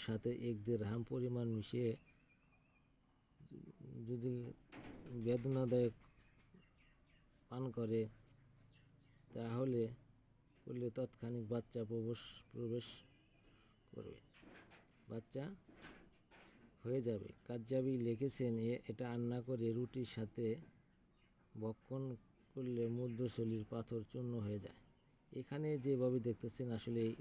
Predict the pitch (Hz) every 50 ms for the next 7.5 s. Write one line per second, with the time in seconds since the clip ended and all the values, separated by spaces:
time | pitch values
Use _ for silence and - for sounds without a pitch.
0 | - 113 104 - - 117 120 110 117 113 117 113 110 107 107 107 104 - 123 113
1 | - - 117 113 104 104 - - 113 107 101 101 - - - - - - - -
2 | - - - - - - - - - - - 117 117 110 107 120 113 104 110 101
3 | 104 107 113 110 107 101 - 110 104 101 110 113 120 131 160 - - - - 110
4 | 104 - 110 107 107 - 117 113 104 113 120 117 107 - 107 104 110 110 107 104
5 | - - - _ _ _ _ _ _ _ _ _ _ _ _ _ _ _ _ -
6 | 117 123 139 139 131 147 156 - 113 120 113 120 110 - 123 - 120 110 - -
7 | - 110 104 107 95 - - - - -